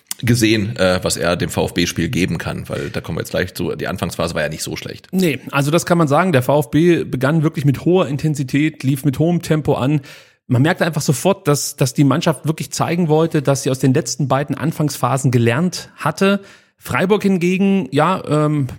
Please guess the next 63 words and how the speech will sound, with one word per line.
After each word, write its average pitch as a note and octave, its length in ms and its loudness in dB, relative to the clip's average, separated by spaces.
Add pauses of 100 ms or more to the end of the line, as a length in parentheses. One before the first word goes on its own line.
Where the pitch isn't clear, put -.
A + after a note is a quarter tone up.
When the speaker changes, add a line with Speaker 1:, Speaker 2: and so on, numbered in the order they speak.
(100)
Speaker 2:
hat, - 240 -6
glaub F3 140 0
ich, - 100 -8
auch C#4 120 -6
damit A3+ 200 2
gerechnet, B2+ 320 2
dass A#2+ 80 0
der B2 100 -4
V A#2 200 0
F A#2+ 100 -2
B C3 80 -2
Stuttgart A#2+ 480 -2 (340)
sich B2+ 200 0
was B2 100 4
überlegt B2 380 2
hat, D#3 100 0
denn C3 100 2
die C3+ 80 0
stellten D3+ 560 2
hoch G3+ 280 2
zu. G3+ 180 -4
Du G3+ 80 0
kannst - 240 -2
vielleicht C#3 160 -2
auch D3+ 140 0
hier G3 120 2
noch F3 140 0
mal A2+ 140 0
kurz - 200 -4
eine B2+ 60 2
Grafik - 400 -4
einblenden, A#2+ 380 0
da A#2 100 2
sieht - 160 -12
man F3 80 0
das G2+ 140 -6
ganz A#2 200 -2
gut. D3+ 200 0 (460)
Ähm, C3 280 4
die B2+ 80 0
stellten, E3 260 0
wie E3+ 60 0
gesagt, D3 240 -2
hoch E3 220 4
zu, A3+ 280 2
liefen E3+ 280 0
mit D3+ 180 0
drei D3 300 2
Mann D3+ 260 2
an G#3+ 260 0
und D3 200 0
stellten D#3 340 0
mit C#3+ 160 2
zwei B2 300 -2
Mann, F3 340 0
situativ G#3 560 2
auch - 160 -4
mit D3+ 160 0
drei E3 300 0
Spielern, C3+ 400 0
das C3+ 160 -2
Zentrum E3+ 420 0
zu. F3 300 2